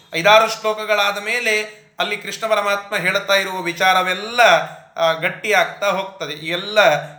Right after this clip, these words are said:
ವಿಚಾರಗಳು ಆ ಅರ್ಜುನನ ಪ್ರಶ್ನೆಗೆ ಪೂರಕವಾಗಿ ಕೃಷ್ಣ ಹೇಳ್ತಾ ಇರುವಂತಹ ಮಾತು.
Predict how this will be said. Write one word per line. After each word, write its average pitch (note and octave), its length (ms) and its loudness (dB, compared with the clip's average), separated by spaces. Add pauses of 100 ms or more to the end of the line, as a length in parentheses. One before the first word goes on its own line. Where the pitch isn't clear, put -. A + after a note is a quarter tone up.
ವಿಚಾರಗಳು F#3+ 600 0
ಆ F3+ 260 2
ಅರ್ಜುನನ G#3+ 420 -2
ಪ್ರಶ್ನೆಗೆ G#3+ 580 -4
ಪೂರಕವಾಗಿ G#3 720 0
ಕೃಷ್ಣ F#3+ 340 -8
ಹೇಳ್ತಾ F#3 380 0
ಇರುವಂತಹ D#3+ 540 -4
ಮಾತು. E3+ 680 -2